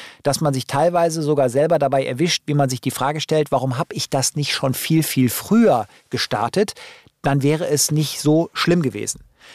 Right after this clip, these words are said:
Das ist ja auch auf viele Lebenslagen zu übertragen. Ich hab grad ein, ähm, Coaching gemacht von so einem Autohaus.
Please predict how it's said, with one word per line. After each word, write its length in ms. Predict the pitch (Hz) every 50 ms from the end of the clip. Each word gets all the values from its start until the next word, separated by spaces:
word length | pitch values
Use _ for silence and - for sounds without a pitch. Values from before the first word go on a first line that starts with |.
| - - -
Das 140 | - 139 131
ist 120 | 190 -
ja 80 | - 170
auch 160 | 165 165 -
auf 100 | 165 147
viele 300 | - - - 196 196 185
Lebenslagen 580 | 165 165 180 180 170 - - 151 147 151 151 135
zu 120 | - 156
übertragen. 420 | 139 139 - - 170 180 190 175 165
Ich 100 | 147 -
hab 120 | 139 -
grad 280 | - 147 143 143 - -
ein, 200 | 131 127 131 135 -
ähm, 400 | 139 127 120 120 120 120 117 113 - _
Coaching 380 | - - 180 185 - - 180 170
gemacht 340 | 160 151 151 151 147 - -
von 160 | - 127 117
so 80 | 117
einem 180 | 123 123 117 120
Autohaus. 760 | - 147 151 190 180 - 185 156 151 165 165 170 160 - -